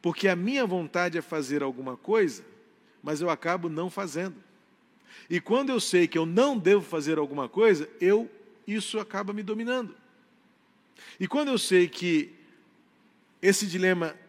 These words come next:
não se resolve facilmente, ele diz, "Miserável homem que sou." E ele pede para Deus, Senhor, afinal, quem é que será poderoso para livrar a minha alma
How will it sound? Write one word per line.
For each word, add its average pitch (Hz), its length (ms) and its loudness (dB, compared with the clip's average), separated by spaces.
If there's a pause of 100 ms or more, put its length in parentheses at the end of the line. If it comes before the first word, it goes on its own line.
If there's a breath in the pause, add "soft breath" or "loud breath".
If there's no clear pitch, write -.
(180)
não 196 260 4
se 208 140 2
resolve 170 420 2
facilmente, 175 680 -4
ele 175 140 -4
diz, 147 380 -4 (300 soft breath)
"Miserável 160 640 -2
homem 160 180 -10
que 190 100 -16
sou." 156 340 -8
E 151 80 0
ele 180 120 0
pede 208 300 -4
para 180 140 -6
Deus, 147 220 -4
Senhor, 214 380 -8 (460 soft breath)
afinal, 165 400 -8
quem 190 140 -6
é 202 60 -6
que - 80 -10
será 175 240 -2
poderoso 156 600 -4
para 151 180 -6
livrar 151 480 -4
a 151 60 -6
minha 139 220 -8
alma 151 440 -2